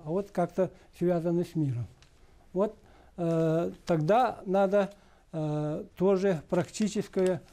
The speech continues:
чтобы получилось задание, э, созда-, разработчики егэ, они,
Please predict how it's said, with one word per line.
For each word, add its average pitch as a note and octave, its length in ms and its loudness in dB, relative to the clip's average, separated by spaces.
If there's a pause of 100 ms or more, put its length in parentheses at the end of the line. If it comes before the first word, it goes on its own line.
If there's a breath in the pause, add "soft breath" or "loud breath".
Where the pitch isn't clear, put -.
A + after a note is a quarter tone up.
(140)
чтобы F3 360 -2
получилось E3 640 -2
задание, G3+ 600 0 (400 loud breath)
э, C#3+ 680 -2
созда-, D#3+ 680 -2
разработчики D#3+ 720 0
егэ, F#3 500 0 (380 loud breath)
они, F3 420 2